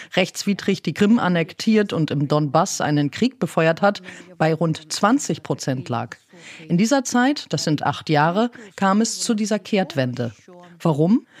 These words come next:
Warum war die Zustimmung davor so niedrig? Weil die Ukrainer einerseits nicht das Gefühl hatten, dass die Existenz der Ukraine als Staat tatsächlich bedroht war. Keiner hat geglaubt, dass Russland fähig wäre, militärisch anzugreifen.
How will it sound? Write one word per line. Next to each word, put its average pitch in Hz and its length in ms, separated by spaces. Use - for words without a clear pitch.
Warum 240 320
war 208 120
die 180 140
Zustimmung 156 720
davor 180 360
so 160 120
niedrig? 160 600
Weil 202 140
die 262 100
Ukrainer 220 640
einerseits 226 680
nicht 226 260
das 247 160
Gefühl 196 360
hatten, 254 400
dass 180 200
die 170 180
Existenz 254 720
der 170 160
Ukraine 160 560
als 135 180
Staat 151 380
tatsächlich 160 460
bedroht 156 460
war. 113 320
Keiner 190 360
hat 165 160
geglaubt, 147 600
dass 143 200
Russland 165 400
fähig 185 440
wäre, 151 300
militärisch 143 600
anzugreifen. 120 840